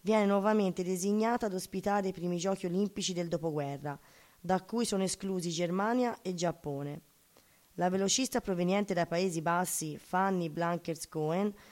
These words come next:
soprannominata la mammina volante, vince quattro ori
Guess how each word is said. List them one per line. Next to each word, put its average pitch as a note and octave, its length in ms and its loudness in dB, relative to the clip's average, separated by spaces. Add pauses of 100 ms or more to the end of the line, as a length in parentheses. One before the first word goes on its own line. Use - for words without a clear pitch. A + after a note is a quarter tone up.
(100)
soprannominata F3 1080 2
la E3+ 120 0
mammina F3 460 2
volante, D#3+ 640 -2 (360)
vince A#3 360 2
quattro G3 380 0
ori C#3+ 380 -4